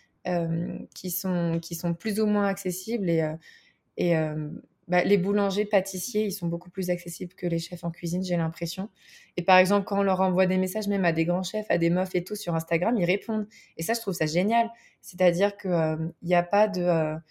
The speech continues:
Oui, je suis supérieure à toi », et cetera. Et donc, du coup, euh, ici, le fait d'être française, déjà, ça impressionne un peu les gens. Euh,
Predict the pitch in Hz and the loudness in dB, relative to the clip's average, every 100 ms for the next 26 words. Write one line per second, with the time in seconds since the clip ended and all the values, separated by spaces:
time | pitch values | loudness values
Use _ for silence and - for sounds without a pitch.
0 | _ - 196 196 180 180 175 175 170 170 | _ -6 -4 -4 -4 -2 0 2 0 -2
1 | 185 190 185 165 165 170 233 - _ _ | -2 -2 -4 -4 -2 0 -4 -8 _ _
2 | _ _ - 180 170 185 180 180 208 233 | _ _ -4 -2 0 0 0 -4 -2 -2
3 | 240 180 165 - 170 220 202 190 180 175 | 2 2 2 -2 -4 0 0 2 4 4
4 | 175 185 190 220 214 185 175 196 190 175 | 2 -4 -4 -2 -2 0 0 0 0 -2
5 | 170 - 175 202 190 175 185 185 180 208 | -2 -4 -4 -2 -2 -2 -2 0 0 -4
6 | - _ - _ _ _ - 185 170 165 | -10 _ -20 _ _ _ 0 2 2 2
7 | 165 156 - | 0 -2 -6